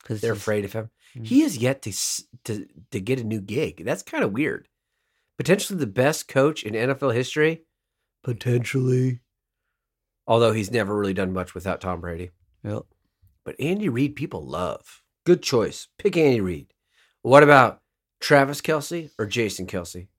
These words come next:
Speaker 2: Who's gonna be your soccer coach?
Speaker 1: Uh, Jason Kelce.
Speaker 2: What?
Speaker 1: 'Cause Travis is gonna have all the spotlight on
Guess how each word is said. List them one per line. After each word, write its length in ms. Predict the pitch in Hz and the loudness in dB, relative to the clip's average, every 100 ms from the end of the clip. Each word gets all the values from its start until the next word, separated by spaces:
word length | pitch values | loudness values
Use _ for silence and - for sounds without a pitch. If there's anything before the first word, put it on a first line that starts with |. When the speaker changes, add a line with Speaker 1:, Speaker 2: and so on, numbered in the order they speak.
| _ _ _ | _ _ _
Speaker 2:
Who's 160 | 120 | -6
gonna 120 | 113 104 | -4 -4
be 60 | |
your 60 | 98 | -4
soccer 300 | 95 95 95 | -6 -8 -10
coach? 340 | - 80 - _ _ _ _ _ _ | -14 -16 -16 _ _ _ _ _ _
Speaker 1:
Uh, 420 | - 127 127 123 110 | -2 0 2 0 -4
Jason 560 | 98 101 127 - 151 | -4 0 0 -2 -6
Kelce. 540 | 143 143 147 - 156 151 | -4 -4 -4 -8 -10 -10
Speaker 2:
What? 760 | 90 90 110 143 165 190 262 381 403 - _ _ _ | -12 -10 -6 -4 -2 -2 -4 0 -2 -2 _ _ _
Speaker 1:
'Cause 160 | - 110 | -8 -4
Travis 440 | - 131 135 123 | 0 2 0 -6
is 40 | - | -4
gonna 220 | 127 127 | -2 0
have 200 | 127 120 | 0 2
all 140 | 123 | 2
the 80 | 113 | 0
spotlight 480 | - 113 120 120 117 | 0 4 6 4 2
on 240 | 107 104 | -2 -4